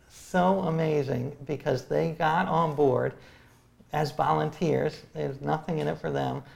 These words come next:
They just liked the idea and the vision. Um, so I would,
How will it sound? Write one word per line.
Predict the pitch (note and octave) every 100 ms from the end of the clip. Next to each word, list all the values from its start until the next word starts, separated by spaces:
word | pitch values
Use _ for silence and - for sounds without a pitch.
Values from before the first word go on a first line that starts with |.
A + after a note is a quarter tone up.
| -
They | D3+ C3+
just | C#3+ C#3+
liked | C#3 D3 D#3
the | D#3+ D3
idea | C#3+ C#3 C#3+ C#2 C#2 -
and | C#3
the | C#3
vision. | C#2 C#2 C3 B2+ - - - -
Um, | F#3 D3+ C3+ C3 C#3 - - - _ - -
so | - E3
I | D3 C#3+ E3+
would, | E3+